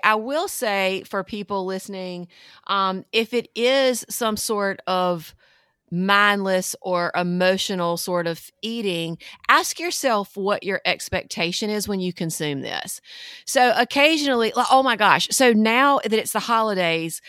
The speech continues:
like, I, I saw a commercial, I think it was, like, for a peppermint milkshake or something like that. And my mouth didn't water, but I immediately thought about that and how good it would taste.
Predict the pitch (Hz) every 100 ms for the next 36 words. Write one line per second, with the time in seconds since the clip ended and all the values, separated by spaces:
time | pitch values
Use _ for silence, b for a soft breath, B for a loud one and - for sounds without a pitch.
0 | B B 190 208 196 185 - - 196 208
1 | - 226 - 330 349 - 233 214 214 233
2 | 208 202 170 - 381 - 214 208 202 185
3 | - 180 - 175 175 175 b _ - 240
4 | 233 208 190 185 175 160 - 147 151 156
5 | - 156 160 151 135 - 151 135 - _
6 | 190 185 B B 214 226 214 220 247 285
7 | 277 254 202 175 180 202 247 254 190 220
8 | 214 214 208 208 226 220 214 190 185 180
9 | 180 _ _ _ _ 208 214 202 180 175
10 | - 165 165 - 202 208 180 143 185 190
11 | 135 107 165 151 185 151 85 120 - -